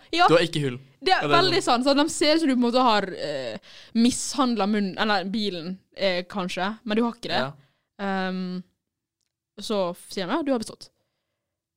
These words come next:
Speaker 2: Ja.
Speaker 1: Og så begynner de å smile, kanskje, etter det har oppstått, for at da, jeg vet ikke om de gjør det med vilje, om de
Speaker 2: De må
Speaker 1: vil
Speaker 2: gjøre det
Speaker 1: gjøre
Speaker 2: med
Speaker 1: det
Speaker 2: vilje.
Speaker 1: nervøs.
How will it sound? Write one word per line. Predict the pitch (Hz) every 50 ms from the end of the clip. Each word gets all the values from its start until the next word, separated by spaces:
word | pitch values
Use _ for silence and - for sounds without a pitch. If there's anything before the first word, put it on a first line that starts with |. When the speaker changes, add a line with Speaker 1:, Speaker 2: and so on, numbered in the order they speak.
| _ _ _ _ -
Speaker 2:
Ja. | 208 165
Speaker 1:
Og | - 240
så | 262 - - 330 262 214 180 185
begynner | 254 320 320 285 226
de | 208
å | 226
smile, | - 202 185 185 185 196
kanskje, | 190 151 170 - - 135 143 -
etter | - 190 - -
det | - 220
har | 208 185
oppstått, | 185 - 233 233 233 -
for | - 220
at | 214
da, | 202 208 196 170 135
jeg | 208 269
vet | 330 339 -
ikke | - 262
om | 240 240
de | 254
gjør | 277 277 262
det | 214 208
med | 196 180
vilje, | 180 175 180 208 233 226 196
om | 202
de | 202 202
Speaker 2:
De | 202
må | 214 -
Speaker 1:
vil | - -
Speaker 2:
gjøre | 151 -
det | 180
Speaker 1:
gjøre | 185 190 185 185
Speaker 2:
med | 170
Speaker 1:
det | 175 170
Speaker 2:
vilje. | 180 180 208
Speaker 1:
nervøs. | 294 285